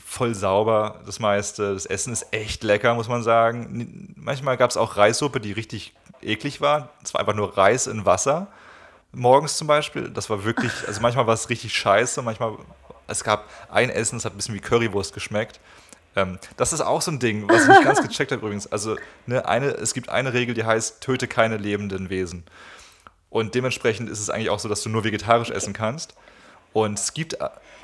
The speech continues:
Speaker 2: Kevin, kann's sein, dass sein Mikrofon, also ich hör dich zwischendurch immer nicht mehr. Ist das dein Mikrofon oder
Speaker 1: Nee.
Speaker 2: liegt das an meinem Empfang?
Speaker 1: An deinem Empfang. Also mein Mikrofon ist ja eh nicht mit dem Laptop verbunden.
Speaker 2: Ah. Okay, wollte nur
Speaker 1: <laughs>
Speaker 2: kurz
Speaker 1: Ich hoffe, du hörst mich noch.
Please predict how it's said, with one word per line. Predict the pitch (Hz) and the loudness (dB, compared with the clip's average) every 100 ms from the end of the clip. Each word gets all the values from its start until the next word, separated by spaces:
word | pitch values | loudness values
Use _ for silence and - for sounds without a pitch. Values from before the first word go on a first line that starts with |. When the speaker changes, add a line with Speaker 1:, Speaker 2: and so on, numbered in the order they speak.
| _ | _
Speaker 2:
Kevin, | 254 247 320 | 6 6 6
kann's | 311 254 254 | 4 2 4
sein, | 262 247 | 4 6
dass | 240 240 | 2 2
sein | 226 226 | 0 0
Mikrofon, | 269 - 240 240 214 208 202 196 - - | -2 -2 -4 -2 0 2 0 -6 -10 -2
also | 226 226 | -2 0
ich | 233 277 | 0 2
hör | 269 | 2
dich | 269 | 0
zwischendurch | - 233 226 214 220 226 | -6 -8 -6 -2 -2 -2
immer | 208 202 | -4 -2
nicht | 196 202 - | -2 -6 -8
mehr. | 208 208 240 277 - - - - | -6 -4 -4 -6 -16 -20 -20 -12
Ist | 240 | 2
das | 254 247 | 2 4
dein | 226 220 | 2 2
Mikrofon | 226 226 277 277 311 311 302 | -2 0 -2 0 4 4 4
oder | - 262 262 254 - | 0 2 4 4 0
Speaker 1:
Nee. | |
Speaker 2:
liegt | 247 262 247 | -4 0 0
das | 247 | 2
an | 220 220 | 0 0
meinem | 220 220 | -2 -2
Empfang? | 226 220 226 196 | -6 -6 -2 0
Speaker 1:
An | - | 0
deinem | 117 113 110 | 2 2 0
Empfang. | 104 113 117 | 0 0 0
Also | 101 98 | -2 0
mein | 104 | 0
Mikrofon | 117 113 104 131 | 0 -6 -6 -6
ist | 117 | -6
ja | |
eh | 117 | -4
nicht | 113 | -4
mit | 110 | -4
dem | 98 | -6
Laptop | - 107 | -6 -8
verbunden. | - 98 95 101 - _ _ - | -8 -8 -10 -14 -20 _ _ -4
Speaker 2:
Ah. | 233 220 - _ _ _ _ _ _ _ _ _ _ _ | -2 -2 -10 _ _ _ _ _ _ _ _ _ _ _
Okay, | - - 208 | -6 -2 0
wollte | 226 226 240 | 0 0 -2
nur | 233 220 | -4 -2
Speaker 1:
<laughs> | - | -2
Speaker 2:
kurz | 110 | -4
Speaker 1:
Ich | 110 131 | 0 0
hoffe, | 123 | 0
du | 127 120 | 2 4
hörst | 294 - | 4 4
mich | 107 | 0
noch. | 95 95 | -2 -6